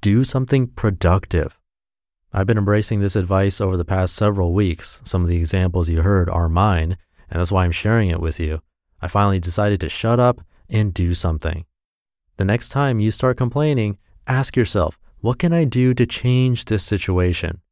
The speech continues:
If you can do something, do it. If you can't, don't complain because it's out of your control. There.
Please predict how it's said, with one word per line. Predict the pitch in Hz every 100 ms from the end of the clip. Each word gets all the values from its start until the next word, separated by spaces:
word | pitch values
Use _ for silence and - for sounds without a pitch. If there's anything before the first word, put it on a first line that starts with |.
| _ _ _
If | - -
you | 113
can | 120 135 135
do | 139
something, | 135 147 160 120 101 92 - _ _ -
do | 120 165
it. | 85 - _ _ _ _ -
If | 80
you |
can't, | 87 - 151 104 - - _ _ -
don't | 135 160
complain | 185 160 160 196 107 85
because | 87 98 104 92
it's | 98 110 -
out | 104 117
of |
your | 120
control. | 123 127 120 135 156 - - _ _ _ _ _ _ _ _
There. | 90 90 78